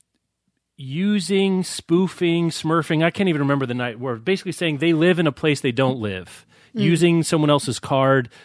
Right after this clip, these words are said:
Speaker 1: so they can get more holds, digital library services that basically they're not strictly entitled to because they don't live in that jurisdiction and aren't paying the taxes that go into it.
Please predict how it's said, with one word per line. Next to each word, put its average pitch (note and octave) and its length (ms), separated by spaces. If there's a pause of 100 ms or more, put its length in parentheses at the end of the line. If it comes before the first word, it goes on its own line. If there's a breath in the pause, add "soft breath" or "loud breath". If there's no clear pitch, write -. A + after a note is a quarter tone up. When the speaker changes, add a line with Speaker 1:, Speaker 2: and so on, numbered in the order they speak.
Speaker 1:
so - 140
they C3+ 40
can B2+ 160
get D3+ 180
more B2 220
holds, C3 340
digital B2 580
library B2 760 (260)
services A#2+ 680 (680 soft breath)
that G3+ 160
basically A3 440
they're D#3 140
not D3 380 (460)
strictly D3+ 420
entitled B2+ 460
to B2+ 160
because A#2 260
they A#2 100
don't A2 200
live A2+ 180
in A2+ 80
that G#2 160
jurisdiction A#2 560
and A#2 100
aren't G2+ 120
paying A2 220
the G#2 60
taxes G#2+ 360
that G2+ 100
go A2 160
into A2+ 240
it. A2+ 100